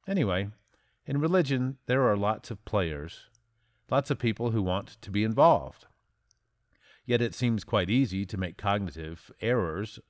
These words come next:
about the facts of religion. Now, why is that? Why isn't it easier? Why didn't God create a way for us all to have a fuller and more convenient knowledge of the facts?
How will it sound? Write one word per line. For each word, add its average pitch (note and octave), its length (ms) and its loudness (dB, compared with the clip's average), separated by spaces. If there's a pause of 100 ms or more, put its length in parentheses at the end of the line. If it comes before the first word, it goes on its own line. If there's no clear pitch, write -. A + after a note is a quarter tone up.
(360)
about F2+ 380 -2
the - 80 -6
facts - 360 -6
of G2 100 -6
religion. C#3+ 460 -2 (1120)
Now, C3+ 140 -4
why G3 180 0
is C#3+ 220 0
that? D#2 260 -4 (1200)
Why G3 140 0
isn't C#3+ 300 2
it A#2+ 140 0 (300)
easier? G2 560 -2 (1500)
Why F#3 140 2
didn't E3+ 240 2
God A#2+ 280 2
create C3 280 2
a C3+ 80 4
way A#2 180 4
for B2+ 160 -4
us B2+ 140 -2
all G#2 280 4
to G#2+ 100 -6
have G#2+ 180 -2
a G2+ 60 -2
fuller A#2+ 380 2
and A2 180 -2
more G#2+ 160 0
convenient G#2+ 580 -2
knowledge F2 420 -4
of D#2 220 -8
the G2 80 -8
facts? - 560 -6